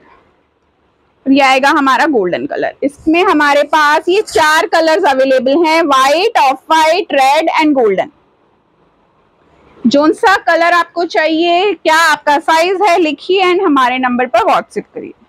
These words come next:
So, अब हम अपनी कुर्तीज की शुरुआत, अ, sorry, suits की थ्री piece की शुरुआत करते हैं हमारे plus size के।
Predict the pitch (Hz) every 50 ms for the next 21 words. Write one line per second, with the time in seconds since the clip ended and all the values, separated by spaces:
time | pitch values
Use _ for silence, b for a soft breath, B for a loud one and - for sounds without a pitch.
0 | _ _ _ _ _ _ _ _ _ _ _ _ _ _ _ _ _ _ - -
1 | - - - - - - 392 381 359 - 302 320 320 311 330 320 - 311 339 349
2 | - 311 285 277 - 359 403 - - 381 415 - - 403 381 339 330 302 - -
3 | 277 277 311 320 302 277 277 - - 415 381 381 440 - - - 403 320 - -
4 | 339 285 - 359 392 392 _ - 403 - 415 381 330 320 294 311 294 - - 294
5 | 277 285 294 294 285 285 311 285 269 269 247 262 269 - 269 254 262 - - 294
6 | 262 254 262 254 - - 311 320